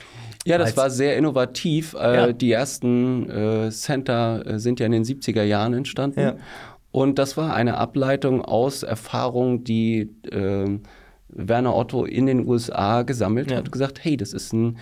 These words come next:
Speaker 1: cooler, aufstrebender Markt. Ähm, es gibt unheimlich viele Leute, die, äh, wohlhabender werden,
Speaker 2: Ja.
Speaker 1: die, äh, mehr Konsum, äh, präferieren. Und dementsprechend sahen die damals sehr visionär eine Möglichkeit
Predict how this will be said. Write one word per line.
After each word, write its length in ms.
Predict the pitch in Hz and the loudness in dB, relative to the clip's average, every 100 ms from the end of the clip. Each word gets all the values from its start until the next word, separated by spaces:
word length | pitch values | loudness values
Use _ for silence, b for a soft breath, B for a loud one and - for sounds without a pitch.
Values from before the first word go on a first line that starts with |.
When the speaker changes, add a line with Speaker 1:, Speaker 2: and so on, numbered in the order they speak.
| B B | B B
Speaker 1:
cooler, 280 | - - 180 | -6 2 2
aufstrebender 580 | - 127 - 127 120 113 | 2 0 -2 0 4 4
Markt. 500 | 110 117 170 185 - - | 4 2 0 -2 -8 -4
Ähm, 680 | 123 123 123 123 127 127 - - - | 0 2 2 2 0 -2 -10 -18 -16
es 140 | - | -8
gibt 240 | 120 117 - | -6 -6 -4
unheimlich 500 | 143 156 147 131 120 | 0 2 4 2 -2
viele 320 | - 175 151 | -6 -2 0
Leute, 420 | 123 117 120 120 | 2 2 2 0
die, 360 | 113 110 113 113 B B B B B - | 0 2 2 2 B B B B B -6
äh, 260 | - 110 110 | 2 4 4
wohlhabender 760 | 104 123 165 156 156 156 151 131 | 2 2 2 2 2 2 2 2
werden, 400 | 131 123 127 127 | 2 2 2 0
Speaker 2:
Ja. 60 | 120 | 2
Speaker 1:
die, 240 | 110 113 | 2 4
äh, 420 | 107 - 107 104 | 2 2 2 4
mehr 320 | 104 110 117 | 4 4 2
Konsum, 760 | 123 - 107 104 139 165 180 165 | 0 2 2 2 0 0 0 -2
äh, 540 | - 123 123 120 120 123 - | -2 0 2 2 0 -4 -10
präferieren. 680 | - 120 120 101 113 135 180 B B B B | -4 -4 -2 0 2 2 0 B B B B
Und 200 | - 123 | 0 4
dementsprechend 800 | 113 117 131 - 107 113 127 - | 4 4 0 0 0 2 0 0
sahen 340 | - 98 98 120 | -2 0 2 2
die 100 | 131 | 2
damals 340 | 117 123 117 | 2 2 2
sehr 160 | 107 107 | 0 2
visionär 480 | 110 101 95 92 104 | 0 0 2 2 2
eine 140 | 123 | 2
Möglichkeit 760 | 107 110 127 - - 127 135 | 2 2 -2 -6 -2 0 -2